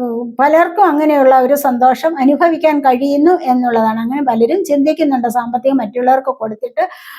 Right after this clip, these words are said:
ആ, ആരും അറിയാതെ എന്തെങ്കിലും ദാനം ചെയ്തിട്ട് സ്വയം സന്തോഷിക്കുന്ന എനർജി ഉണ്ട്. അപ്പോ, ഉം, അതിനൊരു മാറ്റം, നിങ്ങൾക്ക് ഈ ഒരു അവസ്ഥയ്ക്ക് ഒരു മാറ്റം വരുന്നുണ്ട്. നിങ്ങളുടേതായ സാമ്പത്തികമായ അഭിവൃദ്ധിക്ക് ഒരു മാറ്റം വരുന്നു എന്നും കാണുന്നുണ്ട്.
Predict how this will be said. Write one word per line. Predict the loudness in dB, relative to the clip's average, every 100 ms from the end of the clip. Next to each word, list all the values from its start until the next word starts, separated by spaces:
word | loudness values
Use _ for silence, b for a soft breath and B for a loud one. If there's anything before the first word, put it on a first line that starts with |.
| -16 -8
ആ, | -4 -2 0
ആരും | 2 2 2
അറിയാതെ | 2 2 4 4 2 0 -2
എന്തെങ്കിലും | -4 -2 2 2
ദാനം | 2 2 2 0
ചെയ്തിട്ട് | 0 0 2 0 0 0
സ്വയം | 0 -2 -2
സന്തോഷിക്കുന്ന | -2 -4 -2 -2 -2 -4 -2 -2
എനർജി | -2 -4 -8 -10 -20 _ _ -12
ഉണ്ട്. | -10 -10 -12 -16 B B -20 B
അപ്പോ, | -18 -6 -2 0 0 -4 -20 -20 -18
ഉം, | -12 -10 -8 -8 -2
അതിനൊരു | 2 4 4
മാറ്റം, | 4 2 2 2 4
നിങ്ങൾക്ക് | 4 2 2
ഈ | 2
ഒരു | 2
അവസ്ഥയ്ക്ക് | 2 0 0 0
ഒരു |
മാറ്റം | 2 2 2 2 0
വരുന്നുണ്ട്. | 0 -2 -2 0
നിങ്ങളുടേതായ | 2 2 2 2 2 0
സാമ്പത്തികമായ | 0 0 0 0 2 2 2 2 4
അഭിവൃദ്ധിക്ക് | 2 2 0 0 0 -2 0
ഒരു | 2
മാറ്റം | 4 2 2 2 2
വരുന്നു | 2 0 0
എന്നും | 0 -2 -4 -4
കാണുന്നുണ്ട്. | -2 -4 -4 -10 -8 -10 -10 -20